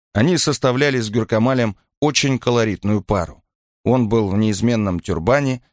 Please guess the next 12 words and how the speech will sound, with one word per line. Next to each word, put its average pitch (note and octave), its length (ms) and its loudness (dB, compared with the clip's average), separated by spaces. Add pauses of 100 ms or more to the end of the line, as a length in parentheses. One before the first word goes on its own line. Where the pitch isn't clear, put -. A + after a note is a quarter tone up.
(140)
и A2 100 0
с F#2+ 100 -2
длинной A2+ 480 2
бородой. E2+ 580 -4 (640)
«Боже!» — A#2 920 2
простонала G#2+ 640 -2
она. F2+ 280 -4 (220)
«С - 120 2
Еспером F#3 480 2
все B3 240 2
в - 60 -10
порядке?» D#3 580 -2